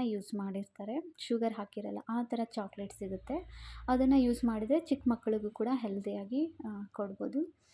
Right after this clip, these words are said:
ನೋಡಿ ಎಷ್ಟು ಚೆನ್ನಾಗಿ ಸೆಟ್ ಆಗಿದೆ, ಫುಲ್ ಹಾರ್ಡ್ ಆಗಿ ಬಂದಿರುತ್ತೆ, ಎಲ್ಲೂ ಸಾಫ್ಟ್ ಇರಲ್ಲ, ಏನಿಲ್ಲ.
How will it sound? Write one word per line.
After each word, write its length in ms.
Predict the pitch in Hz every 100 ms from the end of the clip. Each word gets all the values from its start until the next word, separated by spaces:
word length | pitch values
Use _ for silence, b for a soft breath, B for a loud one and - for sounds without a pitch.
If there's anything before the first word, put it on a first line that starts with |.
| b -
ನೋಡಿ 180 | 233 247
ಎಷ್ಟು 280 | 233 - 233
ಚೆನ್ನಾಗಿ 500 | - 214 208 208 214
ಸೆಟ್ 340 | - 196 -
ಆಗಿದೆ, 360 | 196 202 208 277
ಫುಲ್ 380 | - 269 311
ಹಾರ್ಡ್ 420 | 339 254 226 226 226
ಆಗಿ 240 | 226 311
ಬಂದಿರುತ್ತೆ, 580 | 262 220 208 202 - 202 B B B _
ಎಲ್ಲೂ 200 | 226 220
ಸಾಫ್ಟ್ 400 | 226 214 202 -
ಇರಲ್ಲ, 260 | 208 196 214 -
ಏನಿಲ್ಲ. 380 | 202 196 190 202